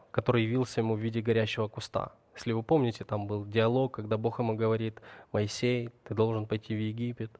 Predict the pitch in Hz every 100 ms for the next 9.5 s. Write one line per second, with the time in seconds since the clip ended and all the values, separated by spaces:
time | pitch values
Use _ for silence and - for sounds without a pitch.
0 | - - - 110 113 117 113 110 104 110
1 | 107 104 - 113 120 131 117 110 104 -
2 | 120 113 - 107 104 104 107 107 110 110
3 | 139 127 110 110 110 113 131 127 120 107
4 | 104 104 - - - 110 104 104 101 110
5 | 131 131 123 107 107 - 110 107 120 127
6 | 120 113 110 - 107 107 107 107 104 -
7 | 107 101 123 113 107 107 107 - - -
8 | - 110 117 113 110 110 107 113 139 139
9 | - 117 - 113